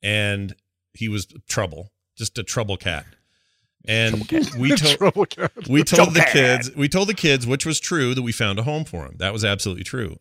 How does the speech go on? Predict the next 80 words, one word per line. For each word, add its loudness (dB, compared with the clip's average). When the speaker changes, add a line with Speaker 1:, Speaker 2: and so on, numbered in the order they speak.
Speaker 1:
and -8
that -6
we -2
were 0
gonna -2
Speaker 3:
Yeah. -8
Speaker 1:
take -2
him -6
to -2
this -4
place -2
that -4
had -2
more -6
cats. -4
They -6
were -6
gonna -4
take -8
better -4
care -6
of -6
him. -8
We -8
just -12
didn't -12
have -6
time. -4
It -6
was -8
too -12
much -6
of -10
a -6
mess -6
to -14
take -10
care -14
of -12
this -12
cat. -4
So -4
they 0
were -2
sad, 4
but -6
they 0
understood, -2
and -2
they -2
were -2
happy 0
that -2
it -2
would -4
have -2
a -6
new -4
home. -4
And -10
again, -4
all -8
true -4
up -8
to -12
this -10
point. -10
Put -4
it -2
in -6
the -4
car, 0
Speaker 2:
<laughs> -6
Uh-oh. 0
Speaker 1:
driving 0
down 2
the 0
road. 4
It's -2
July. 2